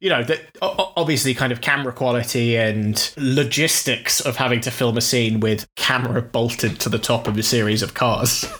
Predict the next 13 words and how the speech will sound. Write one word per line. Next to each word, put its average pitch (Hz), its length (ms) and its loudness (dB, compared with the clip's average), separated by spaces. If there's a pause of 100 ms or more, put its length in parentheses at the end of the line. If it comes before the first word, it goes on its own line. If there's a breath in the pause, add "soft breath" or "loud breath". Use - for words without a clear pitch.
(120)
<laughs> - 140 0 (640 loud breath)
But 156 220 0 (280 loud breath)
the 156 120 0
actual 147 680 -2 (420)
action 147 380 0
in 110 140 0
it - 200 -2 (140)
isn't 143 320 2
gonna 110 200 2
date. 117 360 0 (120)
And 131 180 -2
you 135 80 0
can, 143 140 0